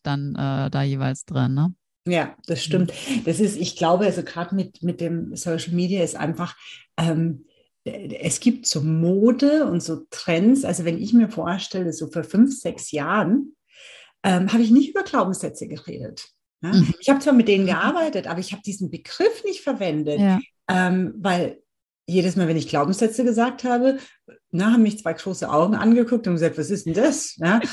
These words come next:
Speaker 2: Dann musste ich erst mal erklären. Also habe ich das immer irgendwie anders
Speaker 1: Ja.
Speaker 2: formuliert. Ja?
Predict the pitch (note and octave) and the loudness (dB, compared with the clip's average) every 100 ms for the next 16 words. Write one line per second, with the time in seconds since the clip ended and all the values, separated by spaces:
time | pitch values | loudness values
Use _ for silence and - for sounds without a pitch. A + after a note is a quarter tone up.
0 | - - F#3+ F#3 D#3 E3 D#3+ F3 D3 D3+ | -4 4 4 4 2 0 0 -2 -2 2
1 | C4 D4+ D#3 D#3 - A3+ E3 F#3+ G3 G3 | 4 6 4 -2 -6 -6 0 0 2 -2
2 | G3 F#3+ - A3+ G#3 A3+ - _ _ - | -4 -6 4 6 6 2 -4 _ _ 0
3 | G#3 F#3+ E3+ - C4 F4+ C#4+ A#3+ F#3 - | 2 4 2 4 4 4 4 2 2 -2
4 | C#3 C#3+ A#2+ A2 - D3 F#3 | -2 -2 -2 -8 -10 -4 -4